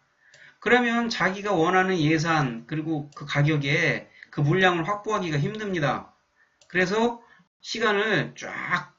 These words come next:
오래 두고 여러 번에 이 시장의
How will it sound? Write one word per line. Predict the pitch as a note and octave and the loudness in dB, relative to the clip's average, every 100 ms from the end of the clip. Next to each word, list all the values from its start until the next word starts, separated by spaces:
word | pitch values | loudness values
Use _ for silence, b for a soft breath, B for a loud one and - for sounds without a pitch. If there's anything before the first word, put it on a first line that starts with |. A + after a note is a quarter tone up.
| _ | _
오래 | D3 D#3+ E3 | 0 0 0
두고 | D3+ C#3+ C#3+ F#3+ A#3 - _ _ _ _ _ B2+ | -2 2 4 2 0 -8 _ _ _ _ _ -6
여러 | B2+ G3+ A3+ G3+ | 0 4 8 10
번에 | F#3+ E3 F3 C#3+ - _ _ _ _ _ _ - | 8 8 6 2 -2 _ _ _ _ _ _ -6
이 | C#3+ D3+ | -2 0
시장의 | D3+ G#3+ G#3+ F3 D#3+ G3+ | -2 0 2 4 2 0